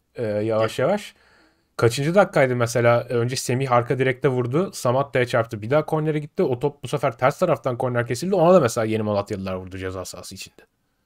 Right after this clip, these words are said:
Speaker 1: Bu
Speaker 2: Hmm.
Speaker 1: şey pozisyonu. E, Tete taçtan aldı. Zala'ya
Speaker 2: Karambol
Speaker 1: uzak
Speaker 2: gibi bir şey
Speaker 1: kaldı
Speaker 2: oldu.
Speaker 1: Tete. Tete sağa açtı topu. Eski Ellaç oradan yürüttü. Bir şeyler yaptı. Korner kazandı yeni Malatyaspor.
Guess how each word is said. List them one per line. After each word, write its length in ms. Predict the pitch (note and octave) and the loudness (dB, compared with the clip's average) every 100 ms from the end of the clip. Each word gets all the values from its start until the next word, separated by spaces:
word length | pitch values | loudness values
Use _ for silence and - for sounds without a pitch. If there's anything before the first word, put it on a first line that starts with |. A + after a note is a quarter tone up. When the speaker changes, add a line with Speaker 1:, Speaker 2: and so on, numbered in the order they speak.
| _ _ _ _ _ _ _ - | _ _ _ _ _ _ _ -8
Speaker 1:
Bu 120 | A#2 | -2
Speaker 2:
Hmm. 0 | |
Speaker 1:
şey 220 | A2 C3+ | 4 4
pozisyonu. 580 | C#3+ B2 G#2 A2 G2 G2+ | 4 0 -4 -8 -4 0
E, 160 | G#2+ G#2 | 0 2
Tete 380 | C3 B2+ C3 A#2+ | -2 0 0 2
taçtan 360 | B2+ - C3+ | 0 2 2
aldı. 480 | B2+ B2 B2 F#3+ G#3 _ _ _ _ _ - | 4 2 2 0 -2 _ _ _ _ _ -10
Zala'ya 460 | A#2 B2+ C3+ C#3 C#3+ | 4 8 10 12 10
Speaker 2:
Karambol 120 | C3 | 8
Speaker 1:
uzak 160 | C3 | 4
Speaker 2:
gibi 40 | D3+ | 4
bir 40 | |
şey 120 | - | 4
Speaker 1:
kaldı 60 | B2+ | 4
Speaker 2:
oldu. 140 | A2+ | 4
Speaker 1:
Tete. 480 | - G#2+ A2+ A#2+ G#3 _ _ _ _ | -2 -2 0 -2 -2 _ _ _ _
Tete 260 | C3+ C3+ C3 | -6 -2 -2
sağa 300 | - B2 C3+ | 6 8 8
açtı 300 | D#3 - F3 | 6 2 -4
topu. 380 | F3 F3+ G#3 - _ _ _ | -4 -4 -8 -10 _ _ _
Eski 300 | B2+ B2 - | -4 -2 2
Ellaç 280 | D3 C#3 C3+ | 2 2 0
oradan 240 | D3+ C#3 C3+ | 0 0 -2
yürüttü. 400 | C#3 C#3+ - C3 | 0 -2 -4 -8
Bir 40 | |
şeyler 260 | - D3+ C#3+ | -2 0 2
yaptı. 260 | B2 - | 0 -2
Korner 360 | - D#3+ C#3+ A2+ | 0 2 2 0
kazandı 440 | A2+ G#2 G#2 G#2+ A2+ | -2 -4 -4 -6 -4
yeni 180 | A#2 | -4
Malatyaspor. 760 | A2 G#2 G2+ G#2+ - - C#4+ _ | -4 -8 -8 -10 -10 -10 -12 _